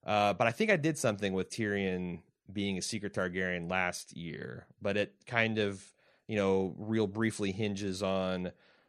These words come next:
we know that the Mad King Aerys had kind of the hots for Joanna Lannister, and there is a lot of textual evidence that there was some impropriety going on, uh, that Tywin was a little aware of, and then he put a,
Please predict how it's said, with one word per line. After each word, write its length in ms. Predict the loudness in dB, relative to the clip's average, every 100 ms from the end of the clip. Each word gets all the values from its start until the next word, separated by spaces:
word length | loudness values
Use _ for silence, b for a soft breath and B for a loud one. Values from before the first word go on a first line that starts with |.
| _
we 160 | -4 2
know 240 | 4 4
that 140 | 2 0
the 80 |
Mad 240 | 4 4 2
King 180 | 0 4
Aerys 460 | 6 8 8 6
had 180 | 2 2
kind 160 | 4 4
of 60 |
the 120 | 6
hots 240 | 6 4 2
for 140 | 0
Joanna 580 | 2 4 4 4 4 2
Lannister, 800 | 4 4 4 2 2 4 4 2 b b b 0
and 720 | 2 4 4 4 2 2 0
there 400 | 0 4 4 4
is 400 | 4 2 0 0
a 80 | 0
lot 300 | 4 4 4
of 80 | 2
textual 480 | 0 0 -2 0
evidence 480 | 2 2 2 0 -2
that 100 | -2
there 160 | 2 2
was 140 | 2
some 160 | 0 -2
impropriety 1040 | -4 -4 -6 0 2 2 2 -2 -2 -2 -6 _ _ _ _ _ 0
going 280 | 2 4 4
on, 420 | 4 4 0 -4 -6
uh, 300 | 0 2 2 2
that 240 | 2 2 -2
Tywin 720 | -4 2 4 4 0 0 -2
was 500 | 2 4 4 2 0
a 160 | -2 0
little 540 | 2 2 2 0 -2
aware 400 | 0 4 6 8
of, 260 | 6 6 4
and 120 | 2
then 80 | 0
he 80 | 0
put 260 | 2 2
a, 200 | 2 0